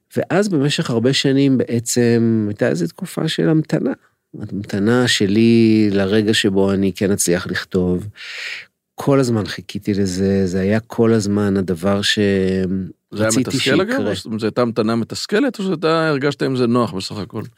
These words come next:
Speaker 1: תראה, בדיעבד זאת הייתה המתנה מלמדת, כי זה לא שישבתי בבית וחיכיתי, או זה גם לא שאתה יודע, עבדתי בדברים אחרים, הייתי עורך דין, נגיד, ו-, וקיוויתי יום אחד לחזור לכתיבה. בעצם בש-,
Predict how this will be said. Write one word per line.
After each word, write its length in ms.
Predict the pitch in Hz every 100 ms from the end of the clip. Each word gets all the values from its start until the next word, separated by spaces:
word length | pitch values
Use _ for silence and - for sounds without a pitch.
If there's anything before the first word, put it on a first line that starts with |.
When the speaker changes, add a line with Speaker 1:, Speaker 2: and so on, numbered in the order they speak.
| _
Speaker 1:
תראה, 220 | 175 208
בדיעבד 500 | 143 117 113 117 214
זאת 160 | 180 131
הייתה 280 | 117 170
המתנה 800 | 170 151 123 117 143 143 143 139 139
מלמדת, 640 | 117 107 110 131 104 - -
כי 380 | 107 101 101 101
זה 140 | 101
לא 120 | 104
שישבתי 520 | 143 135 113 113 -
בבית 540 | 104 95 98 101 104 -
וחיכיתי, 680 | 90 92 87 - 170 190 175
או 120 | 98
זה 120 | 101
גם 160 | 95 98
לא 140 | 104
שאתה 420 | 117 131 117 104 98
יודע, 160 | 98
עבדתי 440 | 90 95 107 120 98
בדברים 460 | 87 82 92 98
אחרים, 440 | 101 - 87 117 98
הייתי 200 | 92 101
עורך 260 | 80 -
דין, 340 | 92 127 120 95 -
נגיד, 360 | 92 85 90 80
ו-, 180 | 87 82 - - - - - -
וקיוויתי 460 | - 107 113 117
יום 140 | 120 107
אחד 220 | 104 104
לחזור 380 | 92 98 98 95
לכתיבה. 420 | 92 - 92 92
בעצם 360 | 92 120 - 117
בש-, 180 | -